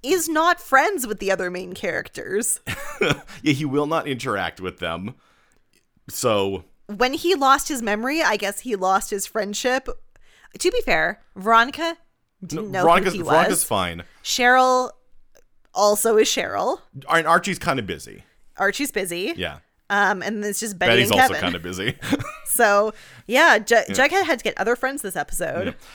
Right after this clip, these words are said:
Speaker 2: Yeah. Uh, so he's talking about, about comics, and right off the top, he believes that a story that he wrote that he sent into Pep Comics was stolen, and he,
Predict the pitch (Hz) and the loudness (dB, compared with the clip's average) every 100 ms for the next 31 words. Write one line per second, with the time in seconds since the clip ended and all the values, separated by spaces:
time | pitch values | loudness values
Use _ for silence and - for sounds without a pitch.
0 | - 117 123 117 90 - 160 170 170 147 | -6 2 4 4 0 -4 -4 0 0 0
1 | 131 120 110 110 - 135 123 120 - - | -2 -4 -6 -8 -6 -6 -4 -4 -8 -14
2 | - 95 95 95 76 - 117 156 170 143 | -14 -10 -10 -8 -12 -16 -4 -4 -4 -8
3 | - 117 101 - _ - 90 95 117 123 | -8 -6 -6 -8 _ -18 -12 -8 -4 -6
4 | 110 - 101 - - - 120 127 135 127 | -6 -4 -4 -4 -8 -4 0 0 -2 -6
5 | 123 85 82 - 90 - 92 85 - - | -12 -12 -12 -12 -14 -10 -10 -10 -12 -18
6 | - 214 - - 101 85 85 - - - | -12 -12 -12 -10 -8 -8 -10 -14 -18 -18
7 | _ _ _ - 113 - - 127 117 101 | _ _ _ -6 -4 -2 -2 4 4 4
8 | 82 80 80 92 | -2 -10 -10 -12